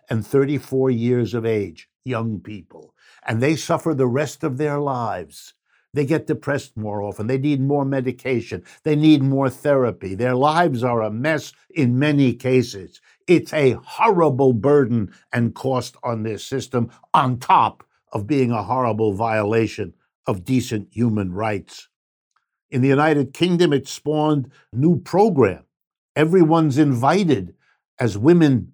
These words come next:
particularly, since they are the major victims of rape, ten times more than men are. It's a crisis. It deserves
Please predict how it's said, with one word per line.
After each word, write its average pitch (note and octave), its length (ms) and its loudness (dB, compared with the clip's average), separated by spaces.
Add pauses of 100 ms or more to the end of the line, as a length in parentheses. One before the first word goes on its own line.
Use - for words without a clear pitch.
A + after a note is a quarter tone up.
particularly, G#2 680 -6
since G#2+ 260 -10
they C3 140 -8
are C3 100 0
the A#2+ 100 -2
major E3+ 540 0
victims C#3 680 -4 (300)
of A#2 180 0
rape, A2 360 2 (360)
ten C#3 220 -6
times B2+ 600 -6 (200)
more B2 280 2
than A2 240 0
men A#2+ 360 0
are. G2 340 -8 (880)
It's C#3+ 200 -4
a D3 80 -2
crisis. D#3 680 0
It A#2+ 180 -6
deserves A2 920 2